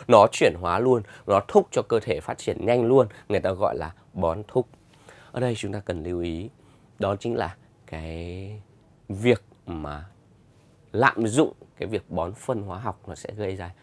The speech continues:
những cái hậu quả rất là khôn lường đối với đất. Một, bón phân hóa học làm chua đất, làm rắn đất và làm cho kết cấu của đất thay đổi theo cái chiều hướng bất lợi. Hai là gì? Bón phân hóa học,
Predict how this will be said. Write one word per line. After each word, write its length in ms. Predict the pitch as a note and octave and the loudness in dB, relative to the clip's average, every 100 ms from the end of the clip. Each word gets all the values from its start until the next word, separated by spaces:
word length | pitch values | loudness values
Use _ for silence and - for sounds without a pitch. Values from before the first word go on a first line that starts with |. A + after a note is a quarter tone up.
| _ - | _ -8
những 220 | G#2 D2+ | -8 -8
cái 200 | G2 F2 | -10 -12
hậu 220 | F#2 A2+ - | -6 -8 -8
quả 160 | - - | -14 -12
rất 80 | C3+ | -10
là 60 | A2+ | -10
khôn 320 | - G#2+ G2 | -4 -4 -2
lường 220 | G2 D#2 | -4 -4
đối 120 | D#2+ | -8
với 100 | F2 | -6
đất. 180 | G2+ C3 - - - - - | -4 -6 -8 -20 -20 -20 -2
Một, 280 | C3 D3 - _ _ - | 10 10 10 _ _ 0
bón 200 | G#2+ A2 | 2 2
phân 220 | - B2 | 2 -2
hóa 160 | A2+ G2+ | 0 -4
học 240 | C3 F#2+ - | -4 -8 -10
làm 380 | - F2 E2 F#2+ - _ _ - | -8 -4 -4 -6 -12 _ _ -10
chua 240 | - B2 | 2 4
đất, 180 | A#2 C#3+ _ - _ | 4 0 _ -20 _
làm 400 | - G#2 G2 G#2 A#2 - | -2 2 2 0 -4 -10
rắn 380 | G#2+ A2 A2+ | -2 0 2
đất 160 | D#3 F#3 _ - | 0 -2 _ -16
và 340 | F#2 F2 D#2+ D#2+ | -10 -4 -4 -2
làm 280 | F2 E2+ | -2 -2
cho 120 | D#2+ G2+ | -4 -6
kết 260 | - D3+ | -4 -4
cấu 180 | - F2+ | -2 -2
của 120 | G#2+ | -2
đất 140 | E2+ A2 - | -8 -10 -12
thay 200 | - G2 | -6 -4
đổi 240 | G2 E2 | -2 -4
theo 160 | - F#2+ | -8 -12
cái 100 | F#2 | -10
chiều 180 | - E2 | -10 -10
hướng 240 | E2 D#2+ | -10 -10
bất 120 | - - | -10 -4
lợi. 240 | F#2+ - - - - - _ | -2 -2 -8 -20 -20 -20 _
Hai 500 | - C#3+ D3 D3 B2 _ _ - | 2 6 8 8 4 _ _ -2
là 320 | A2 A2 G#2 | 4 6 6
gì? 280 | G#2+ A2 F2+ - _ - | 8 6 4 -6 _ -6
Bón 340 | G2+ G2 G#2+ | 6 6 6
phân 340 | C#3 - C#3 B2+ | 4 6 6 6
hóa 220 | B2+ G#2 | 4 2
học, 320 | D3+ B2 G2+ | 4 2 2